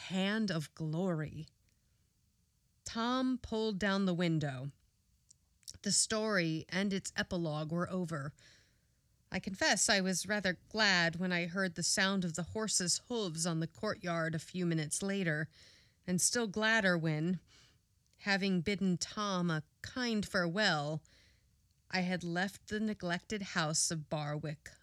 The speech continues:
a mile behind me. The end.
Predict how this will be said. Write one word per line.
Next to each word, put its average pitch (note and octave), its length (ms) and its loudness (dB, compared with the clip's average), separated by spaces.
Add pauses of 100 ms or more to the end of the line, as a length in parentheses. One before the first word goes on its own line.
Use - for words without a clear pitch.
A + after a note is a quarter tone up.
a E3 60 0
mile D#3+ 560 0
behind D#3+ 640 -8
me. C#3 300 -12 (4000)
The - 80 -10
end. - 840 -12